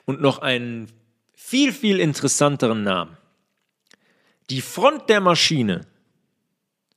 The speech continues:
beinhaltet das Logo einer der größten amerikanischen Supermarktketten, Walmart. Guckt mal das Walmart-Logo. Blauer Grund und dann so gelbe Striche. Ich glaub, fünf, fünf Stück.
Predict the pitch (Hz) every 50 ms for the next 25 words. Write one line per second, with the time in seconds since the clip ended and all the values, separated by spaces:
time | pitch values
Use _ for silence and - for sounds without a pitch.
0 | _ _ _ _ _ _ - - 165 185 196 202 196 185 180 180 175 175 - 151
1 | 120 - 135 123 - - 160 180 202 214 202 190 190 175 - 156 147 135 135 131
2 | 123 120 117 123 - _ _ _ _ _ _ _ _ _ - 131 127 104 135 117
3 | 123 180 240 277 - - - - - 220 185 170 151 139 139 139 - - 160 175
4 | 190 180 165 - - 151 139 113 107 156 175 - - 131 110 95 92 92 90 -
5 | - - _ - - - 107 - _ - - - _ _ _ _ _ _ _ _
6 | _ _ _ _ _ _ _ - 104 120 127 131 131 127 120 107 98 92 85 78
7 | - - - - - _ _ _ _ _ _ _ _ _ _ - - 202 - -
8 | 185 147 127 104 117 127 139 139 120 104 92 - 92 92 90 85 - - - 120
9 | 123 131 131 120 113 101 110 156 196 254 254 - - _ _ _ _ _ _ _
10 | _ _ _ - 117 113 135 135 123 117 117 104 123 127 123 117 110 - - -
11 | 113 104 - - 95 - _ - - 107 98 - - - 107 98 - - - _
12 | - 120 110 95 - - - - _